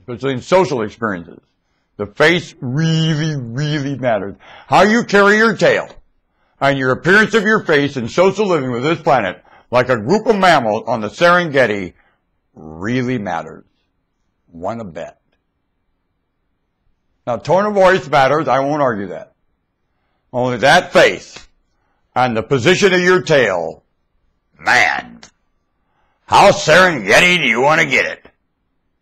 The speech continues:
Ah! This is Serengeti hu-, Serengeti humanity. <laughs>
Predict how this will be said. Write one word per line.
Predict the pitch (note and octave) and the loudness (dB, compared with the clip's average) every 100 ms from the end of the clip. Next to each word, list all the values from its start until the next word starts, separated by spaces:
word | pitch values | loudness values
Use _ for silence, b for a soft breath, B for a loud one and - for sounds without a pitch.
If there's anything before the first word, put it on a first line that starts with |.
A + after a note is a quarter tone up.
| _ _ _ _ _ _ | _ _ _ _ _ _
Ah! | E3+ F#3+ - - _ _ _ _ _ _ _ _ _ _ _ _ - | 2 2 2 -6 _ _ _ _ _ _ _ _ _ _ _ _ 0
This | G3+ C3 | 0 0
is | G#2+ | -2
Serengeti | D3 E3 D3+ E3 F3 | 2 2 4 2 2
hu-, | D3+ F3 | 2 0
Serengeti | C#3 - F#3+ A3+ F3+ A3+ A#3+ | -2 0 4 4 4 4 6
humanity. | G#3 A#3+ B3+ D4 B3 A#2+ F#2 - F3 D#3 - | 4 4 6 6 4 2 -6 -8 -8 -8 -12
<laughs> | B | B